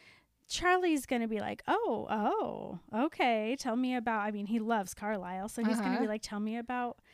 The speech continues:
Speaker 1: Edward. How did he show up there? What's going on?"
Speaker 2: Mm-hmm.
Speaker 1: Like, he's not gonna get mad at her, and he's not gonna freak out. He's gonna be funny. He's gonna be
Speaker 2: Mm-hmm.
Speaker 1: his Charlie self.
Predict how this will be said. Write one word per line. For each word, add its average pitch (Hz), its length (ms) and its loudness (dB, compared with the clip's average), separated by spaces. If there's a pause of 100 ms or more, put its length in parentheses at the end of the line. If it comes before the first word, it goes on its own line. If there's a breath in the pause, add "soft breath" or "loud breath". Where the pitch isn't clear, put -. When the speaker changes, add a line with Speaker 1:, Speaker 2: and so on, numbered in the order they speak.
(240 soft breath)
Speaker 1:
Edward. 254 460 0
How 233 120 0
did 254 140 0
he 294 120 2
show 302 280 -2
up 220 160 -2
there? 220 180 0
What's 220 180 -4
going 247 300 -2
on?" 226 460 -4
Speaker 2:
Mm-hmm. 208 420 -6
Speaker 1:
Like, 285 120 0
he's 285 140 -6
not 339 120 -6
gonna 359 120 -4
get 311 180 -4
mad 233 260 -4
at - 140 -4
her, 214 280 -4
and 262 160 -2
he's 269 140 -2
not 294 140 -4
gonna 330 120 -4
freak 254 420 -6
out. 233 220 -2
He's 240 160 0
gonna 269 160 0
be 269 100 2
funny. 262 640 -2
He's 220 160 0
gonna 247 200 2
be 262 80 2
Speaker 2:
Mm-hmm. 262 100 0
Speaker 1:
his 277 140 -4
Charlie 254 400 2
self. 277 560 -2